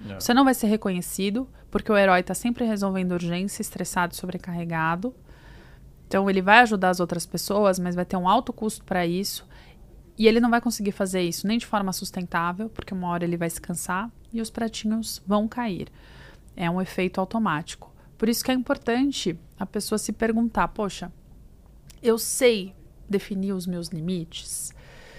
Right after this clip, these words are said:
Speaker 2: E aí, um outro exercício pra quem tá nos assistindo e não tem certeza dos limites, é uma das perguntas que eu mais recebo na minha caixinha no Instagram.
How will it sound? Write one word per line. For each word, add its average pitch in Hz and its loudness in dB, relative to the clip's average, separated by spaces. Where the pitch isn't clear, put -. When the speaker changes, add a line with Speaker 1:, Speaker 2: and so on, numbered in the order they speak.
Speaker 2:
E 214 6
aí, 233 10
um 240 0
outro 294 4
exercício 262 -2
pra 208 0
quem 226 -4
tá 214 0
nos 214 -4
assistindo 208 0
e 185 2
não 196 2
tem 214 0
certeza 185 0
dos 175 0
limites, 170 -4
é 175 -2
uma 202 0
das 185 -4
perguntas 185 -4
que - -6
eu 175 -4
mais 185 -4
recebo 175 -4
na 170 -4
minha 170 -4
caixinha 170 -6
no 165 -4
Instagram. 170 -4